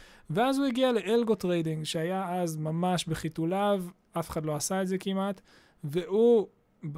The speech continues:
בחור גאון, כבר ציינו, פשוט כתב תוכנה, הוא התחיל לחשוב, "רגע,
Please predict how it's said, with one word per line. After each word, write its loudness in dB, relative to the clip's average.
בחור 2
גאון, -2
כבר -4
ציינו, -4
פשוט -4
כתב 0
תוכנה, -2
הוא -10
התחיל -4
לחשוב, -6
"רגע, -4